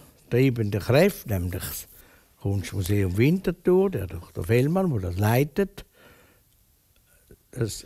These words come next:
Reinhardt-Museum, es ist nicht das Kunstmuseum, sie haben ja dann das Kunstmuseum, das Reinhardt-Museum Winterthur und der Direktor vom Schweizerischen Institut für Kunstwissenschaft, der Feye, die sind bei mir gewesen, etwa vor einem Jahr,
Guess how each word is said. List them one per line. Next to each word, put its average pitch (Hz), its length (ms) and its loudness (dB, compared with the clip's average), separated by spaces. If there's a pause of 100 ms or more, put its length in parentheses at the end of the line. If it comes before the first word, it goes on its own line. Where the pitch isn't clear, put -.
Reinhardt-Museum, 151 1400 2
es 95 80 -6
ist 104 80 0
nicht 135 160 -2
das - 80 -18
Kunstmuseum, 139 760 0
sie 110 100 -2
haben 87 120 -4
ja 90 100 -4
dann 95 220 -2
das 87 180 -4
Kunstmuseum, 117 600 -4
das 98 180 -8
Reinhardt-Museum 147 1000 0 (540)
Winterthur 120 720 0 (720)
und 113 480 0
der 104 80 -2
Direktor 110 680 0 (460)
vom 101 540 -2
Schweizerischen 107 720 -2
Institut 104 460 -6
für - 140 -12
Kunstwissenschaft, 147 1160 -4
der 104 100 -4
Feye, 98 460 -2 (440)
die 104 120 -2
sind 120 260 -2
bei 113 140 0
mir 151 240 2
gewesen, 196 320 -2
etwa 143 160 -6
vor 120 280 -2
einem 110 140 0
Jahr, 156 500 2